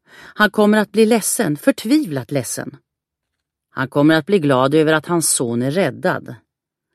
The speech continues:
"Det kommer han att bli", svarade Panthea, "om det verkligen är sant att Richard är utom fara. Är ni alldeles, alldeles säker på att ni kan rädda honom?" "Jag har gett mitt ord."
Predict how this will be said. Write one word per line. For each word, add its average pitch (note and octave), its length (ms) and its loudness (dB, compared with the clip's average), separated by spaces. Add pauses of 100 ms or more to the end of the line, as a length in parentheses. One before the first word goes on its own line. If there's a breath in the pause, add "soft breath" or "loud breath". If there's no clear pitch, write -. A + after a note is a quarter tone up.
(720)
"Det G3+ 120 2
kommer F3+ 280 2
han D#3+ 180 0
att D3+ 140 -6
bli", D3 260 -2 (340 soft breath)
svarade C3 460 -4
Panthea, C3+ 560 -6 (220 soft breath)
"om D#3+ 140 -2
det C#3+ 80 0
verkligen D3 560 0
är E3 60 2
sant - 640 -2 (240 loud breath)
att E3+ 180 -6
Richard D#3+ 480 -2
är D#3 200 0
utom C#3 340 -6
fara. C3+ 460 -8 (480)
Är G3 80 -2
ni G#3+ 120 4
alldeles, F3 460 2
alldeles A3+ 540 2
säker B2+ 320 -4
på C3+ 120 -8
att B2+ 80 -8
ni B2+ 100 -6
kan C#3+ 180 -4
rädda B2+ 240 -4
honom?" A2+ 360 -10 (1300)
"Jag E3 160 0
har F3+ 100 4
gett F3+ 220 2
mitt F3 200 0
ord." - 280 -4